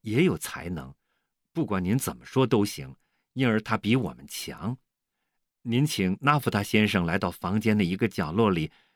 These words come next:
让他发表一通关于达格列高利教皇和神职国家的演说，而这篇演说是非常值得倾听的。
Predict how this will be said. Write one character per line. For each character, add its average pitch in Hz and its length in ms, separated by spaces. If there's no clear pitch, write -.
让 135 200
他 110 100
发 110 220
表 92 160
一 98 120
通 117 280
关 113 220
于 104 240
达 107 160
格 - 180
列 101 180
高 151 240
利 131 160
教 101 240
皇 85 340
和 110 140
神 110 320
职 120 160
国 104 220
家 139 160
的 135 80
演 80 240
说， 90 340
而 123 100
这 156 160
篇 123 240
演 80 200
说 113 300
是 113 360
非 170 280
常 113 280
值 147 260
得 104 160
倾 95 260
听 87 260
的。 - 160